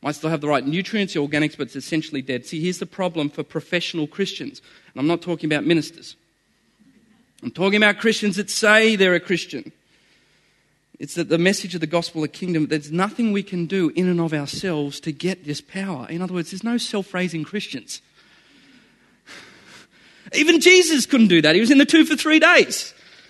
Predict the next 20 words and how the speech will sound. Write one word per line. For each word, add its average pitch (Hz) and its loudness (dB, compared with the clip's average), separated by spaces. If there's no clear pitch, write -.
Couldn't 254 4
pick 254 4
himself 220 4
up. 202 2
God, 262 6
the 180 -2
power 277 2
of 285 8
the 254 4
kingdom 254 4
came 233 0
from - 0
outside 247 2
him 208 2
and, 196 2
and, 185 0
and, 175 2
and 160 2
resurrected 160 0
him. 147 -4